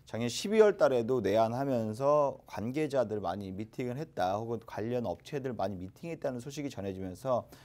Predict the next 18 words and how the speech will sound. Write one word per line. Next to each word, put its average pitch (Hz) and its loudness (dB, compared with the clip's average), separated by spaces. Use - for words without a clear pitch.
일월 185 2
달 175 4
들어서 143 2
애플카 165 0
관련주들이 123 0
굉장히 117 -4
강세를 170 -6
보여왔었거든요. 113 -2
시장은 147 0
좀 139 -4
하락하더라도 165 0
애플카 160 -2
관련주는 107 -2
지난주까지만 143 0
해도 127 -4
굉장히 143 0
강세를 160 -4
보였습니다. 90 -4